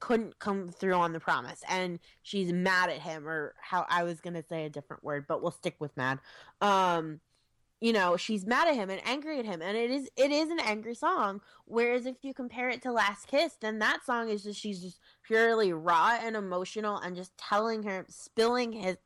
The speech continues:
her heart out to him. And so she's kind of not forgiven him at, at that point. Obviously she hasn't, but it's just a different take on this, uh, the situation. And so at that point, when she was,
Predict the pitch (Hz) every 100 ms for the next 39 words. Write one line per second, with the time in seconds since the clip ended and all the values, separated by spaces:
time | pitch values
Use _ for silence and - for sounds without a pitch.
0 | - 202 196 - 208 220 185 - 180 165
1 | 160 160 170 _ _ _ 190 196 185 220
2 | 202 190 185 165 - - - 214 - 220
3 | 240 240 220 196 202 - - 170 156 180
4 | 196 214 233 233 226 220 220 226 226 240
5 | 240 240 - 147 156 175 170 165 143 143
6 | 160 202 - - - _ - 190 - 208
7 | 233 220 220 190 202 196 190 143 _ -
8 | - 208 202 180 175 165 - 165 160 180
9 | 175 160 165 _ - - 208 196 180 190
10 | 190 180 180 - 185 185 202 185 175 -
11 | - _ 180 185 202 214 - - 196 180
12 | - 175 170 214 190 185 175 160 -